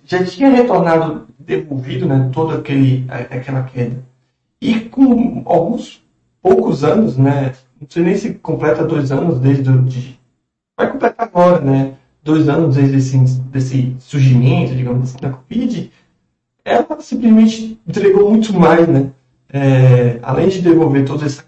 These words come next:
queda, já entregou muito mais, né? Então, veja que essa queda aqui no final não representa nada nos últimos,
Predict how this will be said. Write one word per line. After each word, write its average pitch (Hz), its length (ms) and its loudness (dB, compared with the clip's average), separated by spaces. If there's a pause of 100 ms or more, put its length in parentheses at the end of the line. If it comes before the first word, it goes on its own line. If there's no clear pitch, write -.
queda, 160 280 -6
já 175 120 -4
entregou 180 340 -8
muito 175 220 -6
mais, 151 340 -8 (220)
né? 143 160 -10 (200)
Então, 160 140 -6
veja 175 220 0
que 120 200 -4
essa 180 220 -4
queda 175 280 0
aqui - 160 -4
no 147 140 -2
final 139 440 -2
não 208 80 -6
representa 196 480 -6
nada 202 340 -2
nos 147 220 -2
últimos, 135 420 0